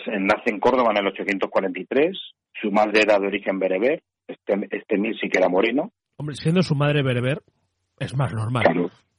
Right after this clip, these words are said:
Speaker 1: sí, su madre no era esclava,
Speaker 2: Ujú.
Speaker 1: y dice,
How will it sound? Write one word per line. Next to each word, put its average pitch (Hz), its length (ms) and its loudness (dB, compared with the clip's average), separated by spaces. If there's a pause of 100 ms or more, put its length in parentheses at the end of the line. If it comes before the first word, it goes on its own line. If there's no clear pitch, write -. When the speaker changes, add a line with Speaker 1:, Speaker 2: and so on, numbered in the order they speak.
(340)
Speaker 1:
sí, 92 140 -12 (140)
su - 180 -6
madre 101 280 4
no 98 80 2
era 95 120 2
esclava, 135 380 0 (1120)
Speaker 2:
Ujú. 143 260 -20
Speaker 1:
y - 180 -2
dice, - 340 -6